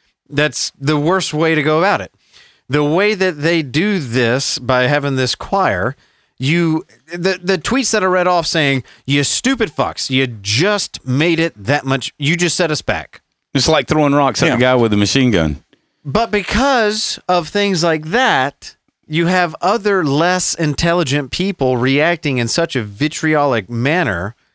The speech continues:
Speaker 1: that you have, you have, uh, reactions like I'm about to read from a friend of mine. This is a friend of mine. I don't think she listens to the show. If she has, she must hate me greatly.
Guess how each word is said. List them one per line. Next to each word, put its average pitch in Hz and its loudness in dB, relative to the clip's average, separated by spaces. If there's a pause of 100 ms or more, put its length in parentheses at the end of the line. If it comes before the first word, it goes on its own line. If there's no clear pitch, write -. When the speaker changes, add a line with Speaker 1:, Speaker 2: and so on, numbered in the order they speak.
(320)
Speaker 1:
that 139 -2
you 151 0
have, 151 0 (560)
you 147 0
have, 147 -2 (160)
uh, 113 2 (160)
reactions 135 0
like 120 2
I'm 131 0
about 139 -2
to 160 -2
read 160 -2
from 170 0
a 202 0
friend 311 -2
of 143 -2
mine. 87 -4 (240)
This 165 0
is 247 0
a 254 0
friend 165 0
of 139 0
mine. 117 2
I 170 2
don't 160 -2
think 151 -2
she 131 -2
listens 107 -2
to 110 -2
the 98 -2
show. 90 -6 (1040)
If 143 2
she 151 0
has, 135 2 (960)
she 156 0
must 156 0
hate 160 -2
me 117 -4
greatly. 95 -2